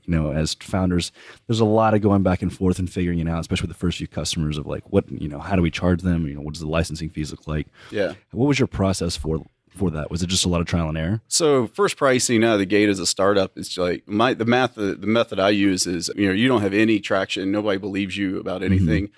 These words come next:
Speaker 2: It's just a price in something that you think if you charge that customer that price forever, that you would not end up in an upside down scenario.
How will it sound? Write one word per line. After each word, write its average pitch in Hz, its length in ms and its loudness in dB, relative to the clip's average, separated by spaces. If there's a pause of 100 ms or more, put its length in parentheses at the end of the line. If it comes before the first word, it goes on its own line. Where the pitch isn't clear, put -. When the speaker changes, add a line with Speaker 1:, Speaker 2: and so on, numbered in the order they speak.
(240)
Speaker 2:
It's - 140 -2
just 156 200 2
a 117 60 -4
price 113 400 2
in 92 80 -2
something 101 500 0
that 85 160 -2
you 104 160 -2
think 104 420 0
if 92 100 -14
you 113 120 0
charge 107 360 4
that 90 200 0
customer 101 400 -2
that - 140 -2
price 92 260 -4
forever, 151 520 -2 (180)
that 95 180 0
you 110 160 4
would 107 120 4
not 101 200 4
end 98 200 4
up 95 200 0
in 98 60 -2
an 95 100 2
upside 95 340 -2
down 95 220 -6
scenario. - 600 -10